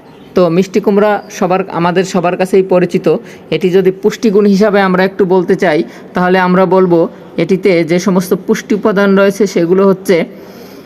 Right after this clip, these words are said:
কার্বোহাইড্রেট রয়েছে, প্রোটিন রয়েছে, চর্বি রয়েছে, আঁশ রয়েছে,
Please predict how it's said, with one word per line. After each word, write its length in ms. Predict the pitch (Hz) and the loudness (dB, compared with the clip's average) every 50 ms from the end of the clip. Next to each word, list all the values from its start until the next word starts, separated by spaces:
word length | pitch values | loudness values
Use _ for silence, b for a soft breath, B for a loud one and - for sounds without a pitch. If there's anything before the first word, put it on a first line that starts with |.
| B B - - - | B B -20 -12 -4
কার্বোহাইড্রেট 720 | - 185 185 185 185 202 202 202 202 190 202 196 196 190 - - - - - - - - - | -2 -2 0 0 0 2 2 2 2 2 2 0 0 0 -4 -14 -18 -18 -18 -18 -18 -10 -2
রয়েছে, 460 | 170 180 180 190 185 190 208 196 226 - - - - - - - - | 0 2 2 2 2 2 0 0 0 -2 -6 -14 -20 -20 -20 -6 0
প্রোটিন 380 | - 180 175 180 190 190 190 | 0 0 2 2 2 2 4
রয়েছে, 440 | 185 196 190 190 185 - 208 190 240 285 - - - - - | 4 4 2 2 2 2 0 0 0 -2 -6 -16 -20 -6 0
চর্বি 320 | - 185 185 185 165 185 190 | 2 2 2 4 4 2 2
রয়েছে, 460 | 180 185 185 185 185 - 196 208 294 - - - - B B B B B B | 4 4 2 2 2 0 -2 -2 -4 -8 -14 -20 -20 B B B B B B
আঁশ 360 | - 156 170 180 185 180 - | -2 0 0 0 -2 -2 -4
রয়েছে, 540 | - 170 165 180 175 180 180 - 180 185 180 | -4 -2 0 2 0 0 0 0 0 0 0